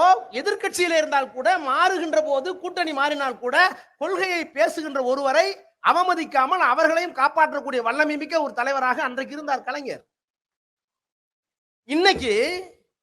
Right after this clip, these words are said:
அந்த கலைஞர் இருக்கிற போது, அண்ணா இருக்கிற போது,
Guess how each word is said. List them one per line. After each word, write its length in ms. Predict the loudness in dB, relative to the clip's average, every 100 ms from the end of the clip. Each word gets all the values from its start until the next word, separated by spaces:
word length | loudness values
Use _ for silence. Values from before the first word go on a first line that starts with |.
| _
அந்த 260 | -4 -2 -2
கலைஞர் 380 | -2 -4 -4 -4
இருக்கிற 300 | -6 -4 -4
போது, 280 | -4 -4 -2 -2 -2 -10 _ _
அண்ணா 320 | -6 0 0
இருக்கிற 360 | 0 -2 -2 -2
போது, 260 | -2 -4